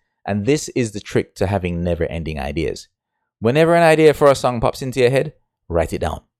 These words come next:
You can even go as far as to structure the ideas into verse, chorus, bridge. So you say, "Okay, the, um, I have an idea for a chorus. It's gonna be about chocolate. And all right, the, the, the, the,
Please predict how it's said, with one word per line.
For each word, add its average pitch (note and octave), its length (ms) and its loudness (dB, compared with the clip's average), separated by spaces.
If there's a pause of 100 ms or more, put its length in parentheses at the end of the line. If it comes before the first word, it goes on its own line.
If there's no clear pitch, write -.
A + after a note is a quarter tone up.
(400)
You B2+ 120 0
can D3+ 120 2
even D3+ 200 0
go C#3+ 100 8
as B2+ 100 2
far A#2+ 280 4
as A2 140 0
to A2 100 -14
structure - 580 -6
the G2+ 160 0
ideas F#2 400 0
into F2 240 -8
verse, F#2 400 0 (220)
chorus, F2 360 -2
bridge. F#2+ 300 -2
So F2+ 120 0
you E2 100 -6 (160)
say, - 140 -8
"Okay, F#2+ 260 -4
the, E2 160 -10 (380)
um, E2 300 -6
I - 60 -6
have F2+ 80 -4
an F#2 100 -6
idea F2+ 240 -2
for F#2+ 140 -2
a F2 60 0
chorus. F#2 400 0
It's E2+ 80 -12
gonna F2+ 160 -6
be F2 80 -2
about E2+ 320 -4
chocolate. - 400 -8 (380)
And D#2 280 -6 (220)
all D#2 80 -4
right, D#2 120 -4
the, E2+ 120 -4
the, E2 180 -6
the, E2 500 -4
the, D#2+ 180 -10